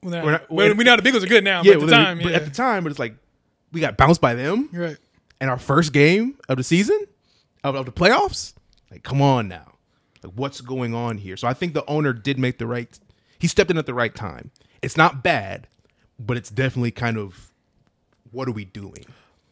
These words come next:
Speaker 1: Also, it shows you what happens when everybody ends in one accord. 'Cause remember, I remember this. Mike Vrabel was like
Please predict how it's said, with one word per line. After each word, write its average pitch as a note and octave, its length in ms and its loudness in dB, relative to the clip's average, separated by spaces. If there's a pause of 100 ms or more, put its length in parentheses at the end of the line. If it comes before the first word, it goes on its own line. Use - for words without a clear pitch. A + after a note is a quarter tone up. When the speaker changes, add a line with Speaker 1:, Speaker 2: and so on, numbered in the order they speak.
(360)
Speaker 1:
Also, D#4+ 300 2
it C4+ 100 2
shows C4+ 300 2
you A#3+ 60 -2
what A3+ 120 0
happens G#3 200 -4
when F#3 180 -8
everybody F3+ 480 -6
ends F3+ 120 -6
in D#3+ 100 -8
one D#3+ 160 -8
accord. D3+ 400 -12
'Cause G3+ 140 -8
remember, C4+ 640 4 (400)
I A3 60 2
remember E4 340 6
this. E3+ 340 -2 (420)
Mike B3+ 380 4
Vrabel C#4+ 500 6
was A3+ 140 -2
like G#3 400 0